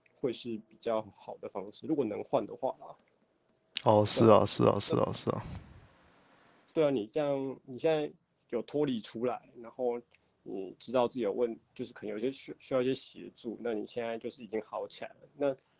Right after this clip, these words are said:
Speaker 1: 如果你没有离职的话，其实可能你就不会去经历这样的治疗，或者你要花更久时间，你才会到达现在的状态。所以我觉得其实那时候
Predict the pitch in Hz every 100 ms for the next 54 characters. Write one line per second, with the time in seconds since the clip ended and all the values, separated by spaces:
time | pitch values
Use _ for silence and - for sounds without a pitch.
0 | _ _ _ _ - 151 170 151 110 107
1 | 123 107 110 - 104 120 117 - 110 113
2 | 117 - - 104 95 101 110 98 131 131
3 | 110 117 131 120 - 123 113 101 117 104
4 | - 117 110 120 107 101 101 117 - -
5 | 135 107 104 - - 101 107 104 98 95
6 | 107 127 110 107 107 117 104 98 110 _
7 | - _ - 117 107 - 135 151 - 127
8 | 120 147 147 - 135